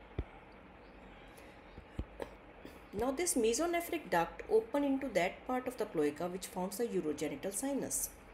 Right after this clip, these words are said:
You can see which is going to form the urogenital sinus.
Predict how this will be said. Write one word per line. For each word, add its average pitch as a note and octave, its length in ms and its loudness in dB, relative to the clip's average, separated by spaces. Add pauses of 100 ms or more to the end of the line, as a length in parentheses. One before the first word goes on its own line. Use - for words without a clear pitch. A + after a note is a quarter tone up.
(220)
You - 100 -10
can D3 160 -4
see G3 320 0 (300)
which - 120 -8
is D3+ 120 -4
going E3 240 0
to F3+ 100 -6
form C#3+ 220 -6
the C3 80 -2
urogenital C#3 640 -2
sinus. F3 500 -2